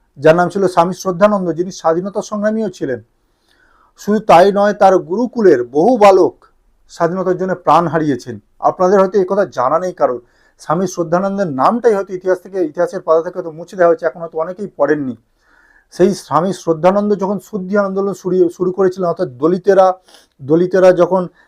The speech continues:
মুসলমান হচ্ছিল, খ্রিস্টান হচ্ছিল, তখন তিনি কি ঘর ওয়াপসির ডাক দিয়েছিলেন যে, "তোমরা নিজেদের স্বধর্মে প্রত্যাবর্তন করো।" তখন লক্ষাধিক, লক্ষাধিক মুসলমান মানে স্বধর্মে অর্থাৎ হিন্দু ধর্মে ফিরে এসেছিলেন, যারা মুসলমান হয়ে গিয়েছিলেন, লক্ষাধিক।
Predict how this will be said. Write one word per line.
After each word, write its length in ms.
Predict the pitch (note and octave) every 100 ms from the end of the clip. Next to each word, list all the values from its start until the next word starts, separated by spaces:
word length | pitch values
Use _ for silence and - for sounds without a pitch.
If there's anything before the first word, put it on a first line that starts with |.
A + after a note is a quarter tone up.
| _ D#3+
মুসলমান 400 | D#3+ F#3 F3 E3
হচ্ছিল, 420 | F3 - F3+ F3
খ্রিস্টান 400 | F3 F3+ G#3 F#3+
হচ্ছিল, 280 | F#3+ F3+ F3
তখন 300 | F3+ G#3 G3+
তিনি 200 | G3 F3+
কি 260 | A3+ C4+
ঘর 300 | C3 A#2+ E3
ওয়াপসির 420 | F3+ F3 - -
ডাক 180 | D3 D3 D3+
দিয়েছিলেন 400 | E3 F3 F3+ F3
যে, 80 |
"তোমরা 340 | F3 E3 E3+ G#3+
নিজেদের 320 | D#3+ E3 F3+ F3+
স্বধর্মে 440 | E3 E3 F3 F3
প্রত্যাবর্তন 720 | F3 E3+ - F#3+ F#3 E3 E3+ D3+
করো।" 260 | D3+ F3 - _ _ -
তখন 200 | E3+ C3+
লক্ষাধিক, 840 | C3 F3+ F#3 - A3 G3 G#3+ - _ _ _ _ _ -
লক্ষাধিক 840 | B2+ F3 G3 - - G#3+ A#3+ - _ _ _ _ -
মুসলমান 580 | D#3 - E3 E3 G3 A3
মানে 240 | A3 D3+
স্বধর্মে 460 | D3 E3 D#3 E3 F3
অর্থাৎ 260 | D#3 F3+ C#3+
হিন্দু 300 | D3 D#3+ E3
ধর্মে 300 | D3 D#3+ G3+
ফিরে 260 | D#3+ D3
এসেছিলেন, 440 | D3 D3+ - D3 D3 _ _ _
যারা 200 | C3 D#3
মুসলমান 460 | D3 D3+ E3 D#3 C#3
হয়ে 200 | C3 C3
গিয়েছিলেন, 440 | B2+ B2 C3 A#2
লক্ষাধিক। 840 | A2+ D#3 A3 - - G#3 D3 E3